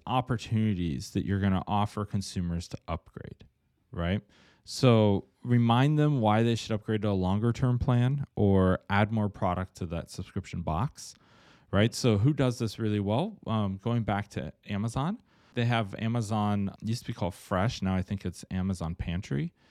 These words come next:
where you can add several items, and then once a box is full,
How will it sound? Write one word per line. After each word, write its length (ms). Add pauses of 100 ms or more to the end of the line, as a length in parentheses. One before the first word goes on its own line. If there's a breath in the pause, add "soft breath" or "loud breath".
(380 soft breath)
where 500
you 260
can 280
add 360
several 400
items, 440
and 100
then 120
once 260
a 40
box 440
is 160
full, 440